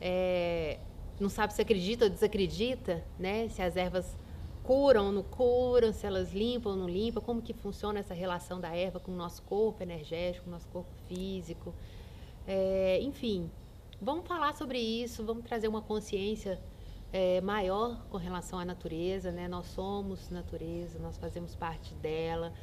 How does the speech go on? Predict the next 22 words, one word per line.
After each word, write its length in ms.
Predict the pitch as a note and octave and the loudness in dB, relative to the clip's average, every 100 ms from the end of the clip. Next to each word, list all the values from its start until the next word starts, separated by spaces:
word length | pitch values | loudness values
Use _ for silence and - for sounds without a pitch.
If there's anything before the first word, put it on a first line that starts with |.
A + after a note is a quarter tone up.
| - | -12
A 40 | - | -12
gente 140 | E3+ | -8
tá 120 | F#3 | -6
vendo 240 | F3 F3+ F3 | -4 -2 -2
aí 240 | E3+ F#3 | 0 -2
uma 160 | F3+ E3 | -2 -6
série 400 | - G3+ G3+ F#3+ | -6 -4 -2 -4
de 160 | F3+ | -6
desrespeitos, 1000 | E3 F3+ - F#3 - - F#3 G3 F#3+ E3 | -6 -8 -6 -6 -6 -4 0 0 0 -8
de 120 | - F3 | -8 -8
descaso 680 | F3 - - F3 F#3 F3+ | -8 -12 -6 -4 -2 -4
com 120 | F3+ | -6
a 40 | E3+ | -6
natureza, 640 | E3 E3 D#3+ E3 E3+ D#3+ | -6 -6 -6 -4 -4 -4
de 120 | F3+ | -6
falta 580 | F#3 - G3+ A#3+ B3+ A#3 | -8 -2 0 2 0 -2
de 100 | G3 | -6
consciência, 600 | F#3+ F3+ E3+ - E3+ E3+ | -8 -10 -10 -10 -10 -8
uma 100 | F3 | -10
falta 300 | E3+ F#3 F3+ | -4 -4 -4
de 100 | - | -10
consciência 460 | - E3 F3 E3+ | -12 -10 -10 -10